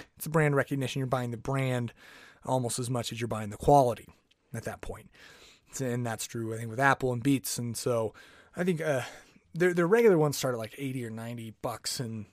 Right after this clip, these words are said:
I think that's pretty reasonable. I think that's a reasonable amount to spend, um, assuming they'll last, I mean, they'll be durable and they'll last you, and they, and they have actual good sound quality.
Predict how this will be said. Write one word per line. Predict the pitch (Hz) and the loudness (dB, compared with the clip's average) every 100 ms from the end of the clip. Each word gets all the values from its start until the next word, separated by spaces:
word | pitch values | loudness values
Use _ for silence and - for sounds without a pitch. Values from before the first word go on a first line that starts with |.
| _ - 139 | _ -16 -6
I | - | -2
think | 208 | 2
that's | 165 - | 2 2
pretty | - 123 | 0 -2
reasonable. | 117 113 170 | -6 -6 -4
I | |
think | 214 | 2
that's | 196 160 | 2 2
a | |
reasonable | 170 156 160 | 0 2 2
amount | 139 131 | 2 0
to | - | -4
spend, | - - 110 107 _ - - - - - | -8 -8 -10 -10 _ -20 -20 -20 -18 -4
um, | 117 110 104 - _ _ | -2 -2 -4 -8 _ _
assuming | - - 147 131 | -4 2 4 2
they'll | 123 117 | 0 0
last, | 110 113 110 - | 0 -2 -2 -4
I | |
mean, | 123 | -4
they'll | 117 | -4
be | 120 | -6
durable | 113 170 156 | 0 2 4
and | 147 | 2
they'll | 131 | 2
last | 123 135 - - | 0 -2 -2 -2
you, | 131 123 | -2 -2
and | 113 | -4
they, | |
and | 123 151 | -4 2
they | |
have | 170 160 | 2 2
actual | 135 135 135 | -4 -6 -4
good | 127 123 | -4 -2
sound | 165 170 | 0 0
quality. | 160 - 98 | -2 -8 -12